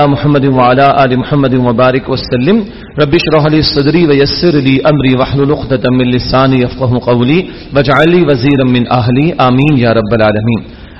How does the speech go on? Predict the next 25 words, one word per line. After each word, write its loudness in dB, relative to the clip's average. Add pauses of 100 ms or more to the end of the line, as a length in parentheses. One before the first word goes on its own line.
اللہ 2
رب 2
العالمین 2
کی -2
توفیق 0
سے -2
اٹھائیس -2 (100)
پارے 2
کا -2
مطالعہ 0
کر -2
رہے 2
ہیں -2 (280)
اور 0
آپ 0
کے 2
علم 2
ہے 0
کہ 0
مدنی 2
صورتوں -2
کا 0
مطالعہ 0
جاری 0
ہے۔ -6